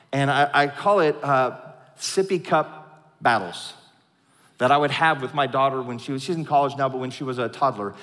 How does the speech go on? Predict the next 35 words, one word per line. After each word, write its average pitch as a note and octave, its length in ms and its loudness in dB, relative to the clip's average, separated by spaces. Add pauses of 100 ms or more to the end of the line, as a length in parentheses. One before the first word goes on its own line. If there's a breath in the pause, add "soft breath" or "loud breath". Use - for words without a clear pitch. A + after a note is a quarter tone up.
(120)
Here's A#3 180 4
what G#3+ 140 4
would F3+ 80 4
happen, C3 360 2 (840)
uh, C3 120 0
with C3+ 120 -4
my C#3 100 -2
daughter. A#2+ 360 0 (340 loud breath)
She - 220 -2
would G3 100 4
be F3 100 4
drinking A3 400 -2
a G3+ 40 0
sippy F3+ 420 -4
cup, C#3+ 280 2
and C3+ 140 -4
she - 140 -2
would D3+ 180 0
drink D#3 280 -2
it F3+ 80 4
until D#3 340 0
it D3 60 -4
was C3 180 -4
empty. G#2+ 380 -8 (1300 soft breath)
And C#3 120 -2
so E3+ 260 4
I F3 220 6
would A3 180 -2
want F3+ 220 0
to D#3 340 0 (400)
give E3+ 360 0
her D#3+ 180 0
a C3+ 100 2
full D3 920 -4
cup. - 760 -2